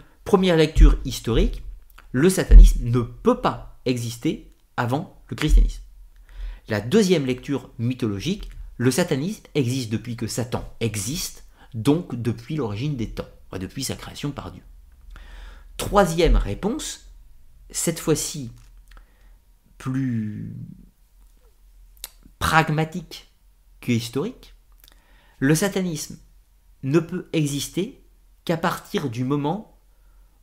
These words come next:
où la religion sur laquelle elle s'appuie, c'est-à-dire le christianisme, est critiquable. En l'an, entre l'an,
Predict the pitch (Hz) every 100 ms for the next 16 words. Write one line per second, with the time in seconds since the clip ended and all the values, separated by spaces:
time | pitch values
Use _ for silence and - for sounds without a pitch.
0 | _ 190 170 131 - - _ _ _ _
1 | _ _ _ _ _ _ _ _ _ _
2 | - 127 127 190 202 180 165 147 120 -
3 | _ _ _ _ _ _ _ _ - -
4 | 113 127 104 - 117 202 226 - 110 101
5 | - 98 110 165 220 _ _ _ - 123
6 | - 190 156 - - - - _ _ _
7 | _ _ - - - - - - _ _
8 | - _ _ _ _ _ - 160 180 196
9 | 208 156 110 - - - - - - -
10 | - - - _ _ _ _ _ - _
11 | _ - - - - _ 120 120 - 147
12 | 156 147 117